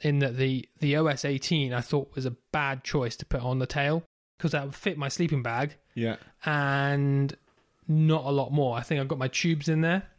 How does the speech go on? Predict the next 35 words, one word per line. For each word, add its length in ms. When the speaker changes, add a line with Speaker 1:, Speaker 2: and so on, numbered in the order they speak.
Speaker 1:
and 120
Speaker 2:
Yeah. 40
Speaker 1:
then 180
the, 520
the 160
boil 280
in 80
the 80
bag 340
meals 520
Speaker 2:
Yeah, 180
yeah. 220
Speaker 1:
and 140
that 100
was 140
it 220
in 160
my 80
big 220
O 120
S 200
eighteen. 460
'Cause 240
even 200
though 100
the 80
bags 440
are 260
quite 260
big, 420
you 100
can't 200
get 100
loads 260
in. 260